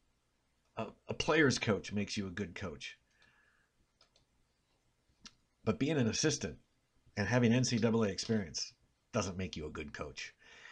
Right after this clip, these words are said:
And these universities are asking the wrong questions. Now, who the hell am I, right? I'm not an athletic director in the, uh, collegiate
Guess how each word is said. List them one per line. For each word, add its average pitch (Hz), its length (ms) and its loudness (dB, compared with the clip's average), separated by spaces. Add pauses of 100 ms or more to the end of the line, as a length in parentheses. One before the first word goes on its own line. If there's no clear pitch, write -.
(180)
And 101 160 0
these 104 160 2
universities 98 680 2
are 82 160 -8
asking 92 340 0
the 85 80 -4
wrong 90 280 0
questions. - 640 -4 (760)
Now, 62 220 -10 (100)
who 120 100 2
the 110 100 4
hell 101 200 2
am 90 80 -4
I, 85 120 -6 (100)
right? 101 220 0 (1000)
I'm 92 140 -8
not 87 140 -4
an 90 100 -6
athletic 92 400 -6
director 92 420 -6
in 87 160 -8
the, 85 240 -8
uh, 82 100 -12 (1000)
collegiate 101 580 0